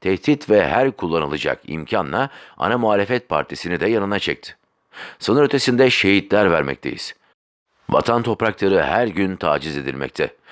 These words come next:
Bölücü terör örgütüne Suriye'nin kuzeyinde bir musibet devlet kurduruluyor. Bu garnizon devletinin her an bir emrivaki ile kurulup tanındığının ilan edilme tehlikesi mevcut. Türkiye Cumhuriyeti Devleti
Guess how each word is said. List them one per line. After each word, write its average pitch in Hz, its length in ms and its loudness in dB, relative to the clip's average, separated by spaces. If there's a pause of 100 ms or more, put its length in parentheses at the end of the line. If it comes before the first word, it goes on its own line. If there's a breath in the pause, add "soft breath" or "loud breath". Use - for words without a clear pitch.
(220 loud breath)
Bölücü 82 380 0
terör 92 280 2
örgütüne 82 400 0
Suriye'nin 104 560 2
kuzeyinde 82 540 0
bir 82 180 2
musibet 76 760 -2
devlet 76 320 0
kurduruluyor. 73 640 0 (460 loud breath)
Bu 131 120 2
garnizon 113 480 0
devletinin 98 440 0
her 87 200 0
an 113 240 -2
bir 101 140 0
emrivaki 82 680 -2
ile 110 240 -2 (380 soft breath)
kurulup 95 460 0
tanındığının 90 600 0
ilan 85 420 0
edilme 76 300 -4
tehlikesi 71 500 -4
mevcut. - 380 -8 (480 loud breath)
Türkiye 147 360 4
Cumhuriyeti 120 440 2
Devleti 107 460 2